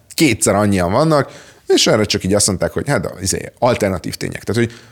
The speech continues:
ni-, ni-, nincsenek már tények, már abban se tudunk megegyezni, hogy mi van. Nyilván ez is a média átalakulásának, meg a, a, a kapuőrzők szerepének a, a megszűnéséből vezethető le, mert ugye régen azért voltak tények, mert voltak kapuőrzők, akik eldöntötték,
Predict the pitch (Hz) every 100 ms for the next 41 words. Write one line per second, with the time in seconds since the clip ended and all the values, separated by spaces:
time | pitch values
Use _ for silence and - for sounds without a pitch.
0 | - 123 127 143 175 151 160 - 117 98
1 | 90 - 87 98 156 127 104 113 107 104
2 | 92 90 87 87 87 87 82 85 95 92
3 | 87 175 - - - 117 110 104 104 -
4 | 92 113 104 95 95 101 101 90 98 85
5 | 87 - 85 85 92 87 85 - - -
6 | _ - _ _ _ _ _ _ - -
7 | 92 76 - - 147 143 131 120 98 107
8 | 95 - - 123 - 104 95 98 90 90
9 | 90 85 80 92 87 101 107 - - 92
10 | 85 95 82 87 85 - - - - 104
11 | 95 95 - 90 123 120 104 98 95 -
12 | 113 120 123 135 107 101 92 - 117 123
13 | 131 143 110 - 123 117 123 131 147 131
14 | 123 123 107 98 104 113 113